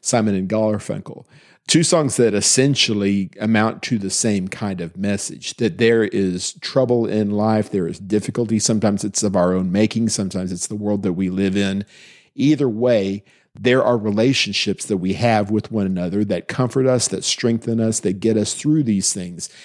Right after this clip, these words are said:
And it is imperative that we seek these relationships, that we feed these relationships,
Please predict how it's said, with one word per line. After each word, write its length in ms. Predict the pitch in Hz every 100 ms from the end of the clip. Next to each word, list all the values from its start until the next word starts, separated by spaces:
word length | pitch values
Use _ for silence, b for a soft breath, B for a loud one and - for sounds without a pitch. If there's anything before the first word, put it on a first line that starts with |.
| B B
And 180 | - 127
it 120 | 123
is 140 | 123 117
imperative 800 | 104 - - 160 151 120 107 -
that 160 | 104
we 120 | 90 98
seek 380 | - - 156
these 240 | - 151 -
relationships, 800 | 120 110 107 110 - 120 - - B B
that 120 | - 95
we 120 | 92
feed 560 | - - 147 180 139
these 300 | 92 92 87
relationships, 1000 | 104 95 87 82 - 82 - 80 - -